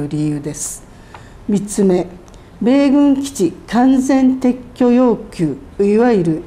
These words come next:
屋良県議所ですね。屋良県議所を、えー、携えて上京して、まあ、失敗に終わっておりますけれども、まあ、これが形として現在残っております。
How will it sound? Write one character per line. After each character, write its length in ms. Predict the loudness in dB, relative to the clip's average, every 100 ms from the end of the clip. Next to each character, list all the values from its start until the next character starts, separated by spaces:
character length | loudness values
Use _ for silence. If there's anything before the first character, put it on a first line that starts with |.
| -16 -20 -14 -2
屋 300 | 2 2 2
良 60 | 0
県 320 | 0 2 0
議 100 | 0
所 160 | 0
で 100 | -2 -2
す 120 | 0
ね。 300 | 0 0 -2
屋 140 | 0
良 120 | 2 0
県 280 | 0 0
議 100 | 0
所 320 | 0 2 2 0
を、 140 | -4 -18 -4
え 100 | 0
ー、 320 | 0 0 0 0
携 220 | 2 0
え 40 |
て 200 | 2 0
上 180 | 2 0
京 220 | 0 -2
し 80 | -2
て、 280 | -2 -2 -2 -16 -6
ま 60 | -6
あ、 20 |
失 220 | -4 -4
敗 140 | -2 0
に 100 | 0
終 80 |
わ 80 | -2
っ 80 | -4
て 80 | -6
お 80 | -4
り 80 |
ま 140 | -2 -4
す 100 | -4
け 140 | -6
れ 80 | -6
ど 100 | -8
も、 160 | -12 -14 -16 -6
ま 80 | -6
あ、 40 |
こ 100 | -2
れ 140 | -2 0
が 100 | -2
形 380 | -2 -2 -4 -4
と 120 | -4
し 80 | 0
て 120 | -2
現 260 | 0 0 0
在 200 | 0 0
残 240 | -2 -6
っ 20 |
て 180 | -4 -2
お 120 | -2
り 100 | -2
ま 160 | -4 -8
す。 240 | -12 -14